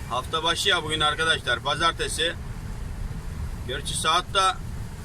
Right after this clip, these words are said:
hani iş saati, iş saati değil. Saat on buçuk oldu neredeyse.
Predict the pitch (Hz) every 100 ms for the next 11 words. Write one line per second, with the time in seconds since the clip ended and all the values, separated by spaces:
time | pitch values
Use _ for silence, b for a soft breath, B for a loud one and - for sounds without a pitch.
0 | - 151 156 165 - 180 175 175 180 -
1 | 180 180 226 247 185 170 175 180 185 185
2 | 180 - 196 185 - - - 151 139 131
3 | 135 135 139 135 190 196